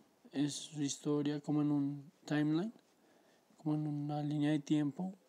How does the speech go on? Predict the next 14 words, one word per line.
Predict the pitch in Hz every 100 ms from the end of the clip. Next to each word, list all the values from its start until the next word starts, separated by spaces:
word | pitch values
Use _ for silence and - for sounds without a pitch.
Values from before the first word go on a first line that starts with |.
| _ -
Vemos | 147 143 143 139 -
como | 151 147 147
cuando | 143 147
eran | 147 143
menores | 143 143 139 143
de |
edad, | 143 143 170 - - _ _
con | - 147
su | 156
familia. | 156 151 147 143 156 - - - - - - - - -
Ya | 160
cuando, | 143 143 143
pues, | 156 143
llegaron | 151 156 151 151 147